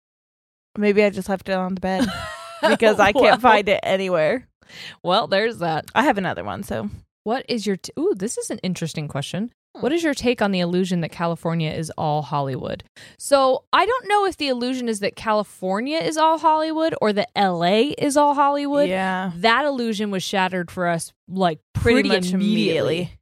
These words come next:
Speaker 1: Yeah.
Speaker 2: Because we were driving and
Speaker 1: <laughs>
Speaker 2: the homeless epidemic was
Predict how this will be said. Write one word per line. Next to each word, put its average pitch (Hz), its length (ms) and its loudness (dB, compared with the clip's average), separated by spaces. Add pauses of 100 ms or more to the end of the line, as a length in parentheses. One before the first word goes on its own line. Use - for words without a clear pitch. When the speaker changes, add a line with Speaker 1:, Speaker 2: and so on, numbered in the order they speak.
(120)
Speaker 1:
Yeah. 175 220 -2
Speaker 2:
Because 254 240 -2
we 302 100 -4
were 294 140 -4
driving 233 720 0 (440)
and 214 680 0 (580)
Speaker 1:
<laughs> 196 160 -16 (280)
Speaker 2:
the 220 480 -4 (180)
homeless 330 600 0
epidemic 170 720 -2
was 170 600 -2